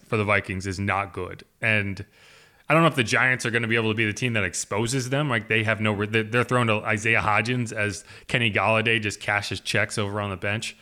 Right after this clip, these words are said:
Caught his first touchdown in a Giants uniform in week eighteen, and it was because he is so bad that they are playing their eighteen million dollar wide receiver in a game where they bench all their starters.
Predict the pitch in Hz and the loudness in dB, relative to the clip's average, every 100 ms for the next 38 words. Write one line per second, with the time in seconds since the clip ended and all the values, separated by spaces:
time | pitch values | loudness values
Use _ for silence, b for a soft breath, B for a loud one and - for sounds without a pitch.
0 | B B B - 156 135 - - 160 165 | B B B 2 4 2 -2 0 0 0
1 | - 151 - 127 123 113 104 123 117 120 | -2 -2 2 2 2 0 0 0 0 -2
2 | 135 120 104 98 95 _ b b b 127 | -4 -2 -2 -2 -6 _ b b b 0
3 | 131 143 - 120 110 156 147 120 107 B | 2 2 4 2 2 2 2 2 -2 B
4 | B B 139 151 139 123 147 - 208 175 | B B 2 2 2 0 0 4 4 4
5 | - B B - 196 240 233 147 156 - | -2 B B 0 4 6 6 4 0 -2
6 | - 165 180 226 196 131 123 110 B B | 4 6 6 4 4 4 2 -2 B B
7 | 151 151 160 143 131 - 185 233 214 160 | 2 4 6 6 4 0 4 6 6 6
8 | 143 147 151 - 165 147 143 143 143 139 | 4 4 4 4 4 6 6 6 8 8
9 | 131 127 123 117 185 151 131 127 113 151 | 8 6 4 2 2 2 4 2 2 0
10 | 143 131 123 107 160 151 160 135 120 - | 2 2 2 2 0 4 4 6 4 4
11 | - 208 104 - - | 6 6 4 -6 -10